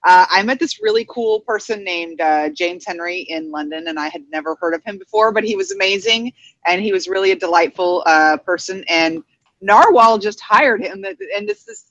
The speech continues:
uncanny thing, right? So, uh, I, I think it's, it's really cool. You guys should check out James Henry and, and see who he is, 'cause he's an amazing person,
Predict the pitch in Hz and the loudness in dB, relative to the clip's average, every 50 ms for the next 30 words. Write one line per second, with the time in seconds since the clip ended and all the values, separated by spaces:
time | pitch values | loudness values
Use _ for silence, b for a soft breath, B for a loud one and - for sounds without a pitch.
0 | _ - 202 208 220 - 262 240 226 220 214 214 - 240 226 185 160 156 156 156 | _ -10 -10 -10 -8 -4 -4 -2 -2 -2 -6 -4 -4 -4 -4 -4 -6 -6 -4 -4
1 | 156 165 - _ - - 175 160 156 156 156 147 _ _ _ _ _ _ _ _ | -4 -6 -10 _ -10 -6 -6 -4 -4 -4 -6 -8 _ _ _ _ _ _ _ _
2 | _ _ - 170 170 165 165 160 160 156 - - 175 180 - 165 180 190 - 202 | _ _ -2 0 0 2 0 0 -2 -4 0 0 0 0 2 0 0 0 -2 -8
3 | 180 180 - - - - - 165 156 - - 175 170 165 160 - 175 170 165 160 | -10 -10 -12 -14 -20 -12 -12 -12 -12 -10 -8 -6 -6 -6 -6 -6 -6 -4 -4 -4
4 | 156 156 - 160 - - 170 151 156 151 131 139 - 151 147 147 - 165 147 147 | -4 -6 -8 -14 -12 -12 -10 -6 -6 -6 -6 -6 -8 -10 -10 -10 -12 -14 -12 -12
5 | 147 147 147 143 139 139 139 135 - 143 143 139 - - 151 - 147 151 143 147 | -12 -12 -10 -10 -8 -10 -10 -12 -12 -14 -14 -14 -12 -12 -12 -10 -10 -8 -8 -6
6 | 143 139 139 - 160 147 180 170 156 160 165 160 160 160 156 156 160 147 _ 143 | -6 -8 -10 -12 -14 -12 -12 -12 -10 -12 -10 -8 -6 -6 -6 -8 -10 -12 _ -12
7 | 135 - - 135 135 | -12 -10 -12 -14 -14